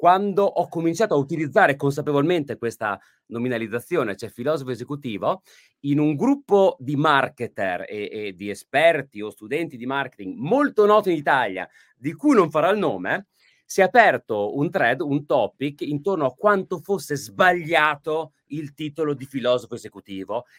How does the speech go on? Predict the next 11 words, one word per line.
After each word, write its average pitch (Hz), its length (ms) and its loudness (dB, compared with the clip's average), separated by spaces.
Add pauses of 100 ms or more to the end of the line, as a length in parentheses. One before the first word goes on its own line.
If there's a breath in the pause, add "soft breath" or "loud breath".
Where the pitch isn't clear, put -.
e 147 140 -8
come 175 300 -4
mai 262 420 2
e 247 80 2
poi 247 160 6
mai 226 300 4
quella 190 240 0
cosa 185 380 2
avrebbe 160 440 -2
potuto 156 380 -8
funzionare. 120 720 -4